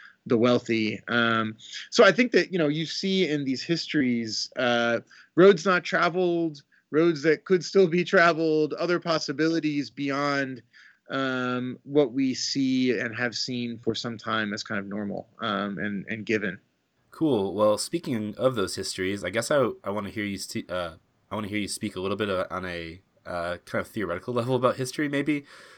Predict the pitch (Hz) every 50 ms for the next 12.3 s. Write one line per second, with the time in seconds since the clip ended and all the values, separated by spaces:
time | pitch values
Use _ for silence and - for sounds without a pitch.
0 | _ - 107 107 104 101 95 92 87 85 85 92 _ _ _ _ _ _ _ _
1 | _ _ _ _ - 104 98 98 95 92 90 101 117 107 - 101 107 104 123 117
2 | 107 113 107 104 104 101 98 117 135 139 131 120 113 - - 113 135 135 127 117
3 | 117 113 110 101 101 98 - 110 98 - - 101 92 90 82 101 98 95 90 -
4 | - - - - 87 90 87 87 - - 104 95 87 - 92 98 76 90 92 90
5 | 90 87 - - 107 98 95 82 - 90 98 - - - - - 90 87 87 87
6 | - - - 87 87 - - 90 87 87 87 85 87 85 85 85 80 78 85 85
7 | 82 - 95 104 107 - - 104 95 - - 92 90 87 87 85 - - - 92
8 | 90 87 85 92 90 - - 87 87 82 - - 85 82 82 85 92 90 90 98
9 | 95 - - 92 87 85 - 82 76 - 90 90 90 - 82 80 82 85 _ _
10 | - - - - - - - - - _ - - 104 104 101 95 95 92 90 -
11 | 127 113 110 107 104 104 104 - - 113 113 120 120 113 110 101 101 98 - -
12 | 107 98 95 95 95